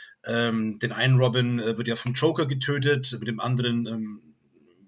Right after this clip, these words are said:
ja, gibt's eben die Differenzen und er geht seinen eigenen Weg als Nightwing und so weiter.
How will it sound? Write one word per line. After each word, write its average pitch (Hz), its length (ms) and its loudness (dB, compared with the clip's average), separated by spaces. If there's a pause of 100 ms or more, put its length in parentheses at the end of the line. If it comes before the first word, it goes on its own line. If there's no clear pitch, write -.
(360)
ja, 110 180 0
gibt's 131 240 2
eben 120 160 -2
die 123 100 -2
Differenzen 127 640 2
und 127 140 2
er 117 220 0
geht 131 200 -4
seinen 135 180 0
eigenen 131 380 0
Weg 143 180 -2
als 110 240 0
Nightwing 156 480 -2
und 151 100 -4
so 139 180 -2
weiter. 139 300 0